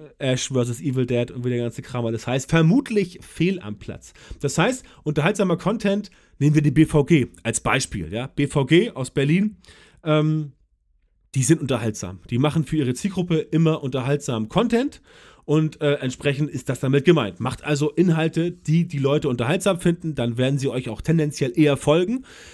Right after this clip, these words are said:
als wenn ihr langweilige Fotos von der Außenfassade eurer Firma präsentiert. Denn dann folgt euch niemand. Punkt vier:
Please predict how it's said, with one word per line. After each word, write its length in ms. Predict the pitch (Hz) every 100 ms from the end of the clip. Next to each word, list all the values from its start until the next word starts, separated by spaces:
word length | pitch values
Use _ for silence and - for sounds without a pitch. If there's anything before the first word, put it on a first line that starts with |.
| - - -
als 260 | 143 -
wenn 120 | 156
ihr 300 | 165 156 151 147
langweilige 480 | 147 147 143 139
Fotos 480 | 131 151 156 143 131
von 280 | - 135 131 - _
der 440 | 127 135 135 127 -
Außenfassade 720 | 143 143 127 127 - 120 123
eurer 240 | 123 123
Firma 280 | 135 165 156
präsentiert. 640 | - 113 110 - 160 - 123
Denn 160 | 123
dann 320 | 123 127 143
folgt 380 | - - 110 113
euch 280 | 113 120 - _ _ _
niemand. 420 | 104 151 117 - - _ - - - -
Punkt 220 | 180 175
vier: 320 | 208 247 294